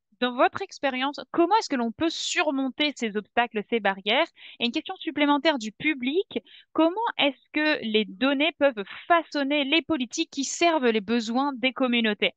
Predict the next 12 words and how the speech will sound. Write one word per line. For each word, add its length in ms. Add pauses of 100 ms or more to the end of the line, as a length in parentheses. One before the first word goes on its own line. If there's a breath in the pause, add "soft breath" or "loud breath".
(560)
Je 120
suis 140
sûre 160
que 80
vous 360
pourrez 260
partager 360
votre 200
expérience 400
dans 100
le 120
domaine. 380